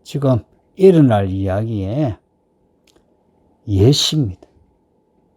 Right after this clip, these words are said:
성도님들, 하나님의 평안이 여러분에게 있어 그 하나님의 흔들리지 않는 평안함으로 믿음을 잘 지키시기를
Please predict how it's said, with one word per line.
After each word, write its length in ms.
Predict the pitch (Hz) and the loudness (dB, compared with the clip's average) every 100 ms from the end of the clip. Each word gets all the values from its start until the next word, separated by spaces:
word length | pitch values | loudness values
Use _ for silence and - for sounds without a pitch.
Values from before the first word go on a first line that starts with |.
| _ _ | _ _
성도님들, 680 | _ 131 107 107 104 104 - _ _ _ _ _ _ _ _ _ _ _ _ _ _ _ _ _ _ | _ -8 -4 -2 -2 -4 -10 _ _ _ _ _ _ _ _ _ _ _ _ _ _ _ _ _ _
하나님의 640 | - 117 104 101 95 95 - | -4 0 2 2 0 -2 -6
평안이 540 | - 98 95 95 104 | -8 -8 -12 -10 -8
여러분에게 640 | 110 113 104 104 104 104 107 | -6 -6 -6 -6 -4 -4 -4
있어 580 | 120 - 113 117 156 165 _ _ _ _ _ _ _ _ _ _ _ _ _ _ _ _ _ _ _ _ | -4 -4 -6 -4 -4 -6 _ _ _ _ _ _ _ _ _ _ _ _ _ _ _ _ _ _ _ _
그 120 | - | 0
하나님의 920 | 131 123 135 143 123 113 110 110 107 101 | 4 4 6 4 4 2 0 0 -2 -4
흔들리지 800 | - - - 175 185 170 143 127 | -8 -14 -8 -4 0 0 0 0
않는 260 | 113 107 | 0 -2
평안함으로 800 | 95 - 107 107 104 98 98 90 | 0 -2 -2 -4 -4 -4 -6 -8
믿음을 560 | 104 110 110 101 98 98 | -8 -6 -4 -4 -4 -8
잘 540 | - - - - 170 147 | -12 -20 -18 -10 -6 -8
지키시기를 760 | - - 123 - 110 - - | -8 -14 -14 -14 -18 -20 -20